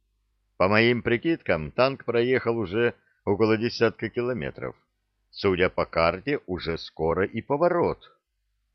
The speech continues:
Пара километров, и он будет мне виден.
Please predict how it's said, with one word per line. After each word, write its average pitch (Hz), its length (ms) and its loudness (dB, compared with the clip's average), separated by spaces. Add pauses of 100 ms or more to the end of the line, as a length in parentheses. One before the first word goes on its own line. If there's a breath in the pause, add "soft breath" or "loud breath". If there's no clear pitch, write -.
(160)
Пара 127 360 6
километров, 123 880 2
и 107 80 2
он 117 280 0
будет 110 400 -2
мне 101 400 -2
виден. 90 800 -4